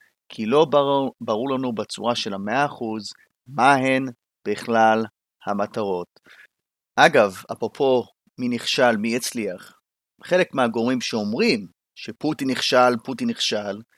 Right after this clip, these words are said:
זה כמובן המערב. נכון, אנחנו שומעים את זה גם מוושינגטון, גם מלונדון,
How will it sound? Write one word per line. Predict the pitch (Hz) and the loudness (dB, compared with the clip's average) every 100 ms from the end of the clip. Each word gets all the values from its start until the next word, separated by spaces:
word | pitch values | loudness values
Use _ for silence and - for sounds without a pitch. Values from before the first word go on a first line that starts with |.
| _ _ | _ _
זה | - 117 | -8 -4
כמובן | 120 120 135 185 | -2 0 2 2
המערב. | 180 170 170 247 302 135 - _ _ _ _ - | 4 4 4 2 -2 -4 -10 _ _ _ _ 0
נכון, | 151 | 0
אנחנו | 147 139 | 0 -4
שומעים | - 127 151 | -6 -4 -2
את | 139 | -2
זה | 127 | -4
גם | 110 120 135 | 0 0 0
מוושינגטון, | 127 120 127 - 117 123 113 110 113 _ _ _ _ - | -4 -4 -6 -6 -8 -4 -4 -4 -8 _ _ _ _ -4
גם | 117 135 | 0 0
מלונדון, | 156 147 143 143 143 131 131 131 131 | 0 0 2 2 0 0 2 0 -2